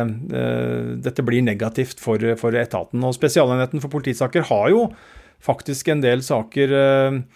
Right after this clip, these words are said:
som etterforskes. Eh, mange vil nok huske den mot Eirik Jensen, da, som er, eh, en av de mest omfattende, og for ikke å si den mest omfattende. Den endte jo til slutt med at han ble dømt til lovens, eh, lengste straff,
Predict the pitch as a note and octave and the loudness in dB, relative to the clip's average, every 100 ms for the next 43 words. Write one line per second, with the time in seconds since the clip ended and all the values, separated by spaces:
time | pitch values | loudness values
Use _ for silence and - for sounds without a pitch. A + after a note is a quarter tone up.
0 | - - _ - C#3+ D3 - A#2 A#2 A3 | -20 -20 _ -4 -2 -2 -2 -4 -2 -2
1 | A3 - D3 D3+ D3 D3+ C#3 C3+ C#3+ B2 | -4 -2 2 4 4 4 2 2 -2 -6
2 | - C3+ C3+ C3 C#3+ - C3 B2 C3 B2 | -2 2 2 0 -6 -6 -2 0 0 0
3 | B2 B2 B2 A2+ A2+ B2+ C#3 D3 G#3 A3 | -2 -2 0 0 0 0 -2 -2 -2 0
4 | E3+ - D#3 A#2 A#2+ B2+ B2+ B2+ B2+ B2 | 0 -2 2 4 4 2 0 0 0 -4
5 | C3 - - _ A#2 A#2+ A#2+ A#2 - G#2+ | -8 -20 -20 _ -2 0 0 0 0 0
6 | - A2+ D#3 D3 B2+ C3+ A#2+ B2 B2+ A2+ | 0 -2 2 0 0 -2 -2 -2 -2 -2
7 | B2 A#2+ A#2 B2 C3 - D3 C3+ D3 - | 0 0 2 2 0 2 0 2 -2 0
8 | G3+ A3+ C#3+ E3 - - _ - E3 A2 | 0 4 2 2 -4 -20 _ 0 2 2
9 | - D#3+ A3+ D#3+ D#3 - C3+ B2+ C3+ D3 | 2 2 2 2 0 2 2 2 2 0
10 | C#3+ B2+ A#2+ B2+ A#2+ A2 A2 C3+ A#2+ G#2 | -2 0 2 2 2 -2 0 -2 0 0
11 | A#2 B2+ - C3 B2 A#2+ B2 B2 B2+ - | -2 -6 -6 -4 -2 -2 -4 -6 -10 -16
12 | - - B2+ A2 B2+ B2+ C#3 - | -8 0 0 0 -2 0 0 -2